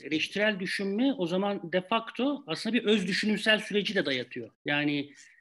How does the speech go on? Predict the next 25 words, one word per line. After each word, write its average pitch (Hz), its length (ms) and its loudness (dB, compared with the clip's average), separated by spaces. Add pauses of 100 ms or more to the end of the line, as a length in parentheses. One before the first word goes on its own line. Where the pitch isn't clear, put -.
(140)
şüphecilik 190 1120 -2
kendine 170 360 4
atfediyorsan 196 760 0
önce 196 260 -2
bir 202 260 -4
öz 185 180 2
düşünümsel 196 540 0
süreçle 202 680 -2 (360)
kendi 180 580 2 (500)
düşüncen 190 500 2
üzerine 180 400 4
düşünerek 165 520 0
ya 147 80 -2
da 160 120 0
kendi 170 300 0
düşüncenin 175 500 2
yöntemsel, 160 600 4
metodik 165 560 2 (320)
arka 165 340 0
planı 175 220 4
üzerine 170 340 2
düşünerek 180 680 -2
başlamalısın 143 1000 0
ilk 143 240 -8
adımda. 127 340 -6